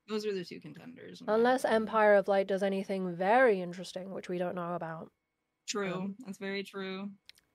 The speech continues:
Speaker 2: Costume design. We've got Babylon, Black Panther, Wakanda Forever, Elvis, Everything Everywhere All at Once, and Missus Harris Goes to Paris, which I have not seen, but presumably
Speaker 1: You know
Speaker 2: some
Speaker 1: what mine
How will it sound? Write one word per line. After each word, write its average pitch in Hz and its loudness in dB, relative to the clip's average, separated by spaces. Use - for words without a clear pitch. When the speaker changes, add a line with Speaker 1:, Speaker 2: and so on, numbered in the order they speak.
Speaker 2:
Costume 196 -4
design. 156 -10
We've 240 -4
got 233 -2
Babylon, 220 0
Black 196 -2
Panther, 180 -2
Wakanda 175 -2
Forever, 220 4
Elvis, 208 4
Everything 220 6
Everywhere 180 2
All 175 -2
at - -4
Once, 180 -6
and 196 -6
Missus 233 -4
Harris 220 -4
Goes 185 -10
to - -8
Paris, - -12
which 196 -10
I 185 -6
have 185 -12
not 170 -14
seen, 170 -20
but - -16
presumably 175 -14
Speaker 1:
You 196 -6
know 185 -4
Speaker 2:
some 180 -8
Speaker 1:
what 175 -10
mine 165 -14